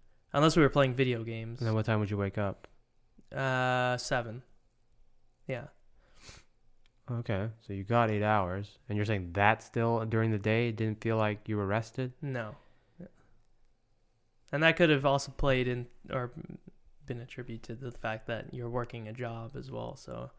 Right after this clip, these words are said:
Speaker 1: but, um,
Speaker 2: But on the
Speaker 1: I, I
Speaker 2: weekends,
Speaker 1: never
Speaker 2: but,
Speaker 1: felt
Speaker 2: but on the weekends,
Speaker 1: the
Speaker 2: would
Speaker 1: weekends
Speaker 2: you
Speaker 1: were the
Speaker 2: sleep
Speaker 1: only
Speaker 2: late?
Speaker 1: time I would, I would sleep in late, and then, like, I would be like, "Okay, I'm back to normal."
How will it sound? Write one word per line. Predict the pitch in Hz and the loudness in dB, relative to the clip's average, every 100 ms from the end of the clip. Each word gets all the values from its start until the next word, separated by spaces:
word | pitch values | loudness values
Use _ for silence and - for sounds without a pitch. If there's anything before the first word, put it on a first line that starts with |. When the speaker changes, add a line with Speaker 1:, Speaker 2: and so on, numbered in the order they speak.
| - - - - _ - | -20 -20 -20 -20 _ -10
Speaker 1:
but, | - 60 - | -8 -8 -12
um, | - 127 - - - - | -12 -12 -12 -14 -6 2
Speaker 2:
But | 120 | 6
on | 123 | 6
the | 120 | 8
Speaker 1:
I, | |
I | |
Speaker 2:
weekends, | 131 135 131 117 | 6 8 8 8
Speaker 1:
never | 117 127 | 6 4
Speaker 2:
but, | 139 | 0
Speaker 1:
felt | 135 143 120 - 135 | 4 6 6 0 2
Speaker 2:
but | 127 | 4
on | 123 | 6
the | 117 | 8
weekends, | 135 135 120 104 101 | 6 8 4 4 2
Speaker 1:
the | 113 | 6
Speaker 2:
would | |
Speaker 1:
weekends | 185 220 180 160 | 8 10 10 10
Speaker 2:
you | |
Speaker 1:
were | 165 | 6
the | 165 | 8
Speaker 2:
sleep | 185 | 8
Speaker 1:
only | 180 | 8
Speaker 2:
late? | 175 | 6
Speaker 1:
time | 175 185 190 - - | 4 2 0 -4 -4
I | - 143 | 0 4
would, | 139 135 - - _ _ - - - - | 4 2 -2 -12 _ _ -20 -20 -20 -4
I | 139 | 2
would | 135 131 | 2 2
sleep | - 175 156 | 2 4 2
in | - 180 165 | 4 4 4
late, | 120 113 117 - - _ - | 2 -2 -8 -14 -20 _ -10
and | 127 127 | -6 0
then, | 135 135 131 127 | 2 2 0 -4
like, | 123 120 - | -6 -6 -4
I | 123 | -4
would | 120 | -2
be | 123 117 | -4 -4
like, | 113 - | -6 -8
"Okay, | 110 113 | -10 -10
I'm | 107 | -10
back | 110 110 101 - - | -10 -10 -12 -18 -14
to | 127 | -12
normal." | 113 113 113 | -12 -12 -16